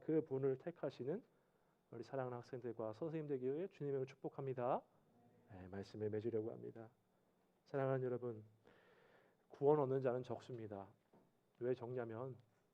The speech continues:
세상이 계속해서 구원을 얻지 못하도록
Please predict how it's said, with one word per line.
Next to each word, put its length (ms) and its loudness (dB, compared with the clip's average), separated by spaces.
세상이 460 0
계속해서 440 -4
구원을 340 -2
얻지 200 -4
못하도록 580 -2